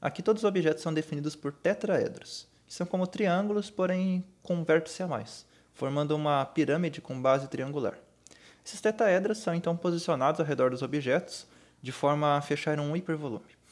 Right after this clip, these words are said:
Ao cortá-los pela visão três D, nós obtemos triângulos, né? Cada tetraedro pode produzir um ou dois triângulos. E eles então são desenhados de forma tradicional, você tem um objeto três D.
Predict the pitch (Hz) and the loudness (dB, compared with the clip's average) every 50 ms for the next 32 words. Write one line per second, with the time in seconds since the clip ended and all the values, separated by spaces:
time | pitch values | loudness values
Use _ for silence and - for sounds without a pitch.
0 | - - - - _ - 120 120 - 170 165 156 - - 143 151 185 214 190 135 | -20 -20 -20 -18 _ -2 -2 2 6 6 6 6 6 8 8 8 10 8 6 4
1 | 117 117 - - - - - _ _ - - - - _ _ _ _ _ - 110 | 0 -2 -6 -12 -14 -16 -18 _ _ -20 -20 -20 -20 _ _ _ _ _ 0 0
2 | 107 107 110 110 101 110 117 120 120 113 104 - - - - - - - - - | 0 0 0 -4 -4 -2 -2 0 0 -2 -6 -10 -14 -20 -20 -14 -8 -6 -6 -6
3 | 143 - - 165 190 127 120 - - - - _ _ _ _ - - 120 123 139 | -4 -4 -2 -2 -2 -2 -4 -10 -16 -20 -20 _ _ _ _ -6 -4 -2 -2 -2
4 | 135 143 147 - 156 143 147 147 - - 214 208 196 170 147 - - - - - | -2 -4 -2 0 0 0 0 -2 -2 0 2 2 2 0 -2 -6 -10 -10 -14 -16
5 | - - - _ _ _ _ _ _ _ - 113 131 - - - 151 170 185 175 | -18 -18 -20 _ _ _ _ _ _ _ -6 -6 -6 -4 0 0 2 2 2 2
6 | 170 131 - - - 113 143 185 170 127 127 117 - 131 135 143 - - 135 127 | 0 -2 0 0 2 4 4 4 4 2 0 -2 -2 -2 -2 -2 -4 -6 -6 -4
7 | 131 127 120 117 117 113 120 143 180 220 262 - - - - 180 208 190 180 175 | -6 -4 -2 -2 -2 -2 0 -2 -2 -4 -4 -8 -12 -8 -6 -4 -2 -2 -2 -2
8 | 180 - 185 175 139 107 104 - - - - - - _ _ _ _ _ _ - | -2 0 0 2 2 0 -2 -6 -10 -14 -16 -18 -20 _ _ _ _ _ _ -20
9 | - - - _ - - 139 139 131 139 139 156 165 - 165 175 - 214 190 190 | -20 -20 -20 _ -6 -2 0 0 0 -2 -4 -6 -4 -4 -4 -4 -2 -2 -2 -2
10 | 190 190 214 196 175 160 165 175 180 196 190 - 185 180 185 - 180 180 - - | -2 -2 -2 -2 0 0 -2 -2 -4 -4 -4 -4 -2 -2 -4 -4 -6 -8 -4 -2
11 | 247 208 175 190 226 254 - 302 - 302 - - - 151 151 175 180 180 202 185 | 0 2 2 2 0 -2 -4 -6 -6 -6 -4 -4 -4 -4 -2 -2 0 0 0 0
12 | 156 - - - - 214 220 220 160 139 | 0 0 -2 -2 -2 -2 -2 -2 -4 -4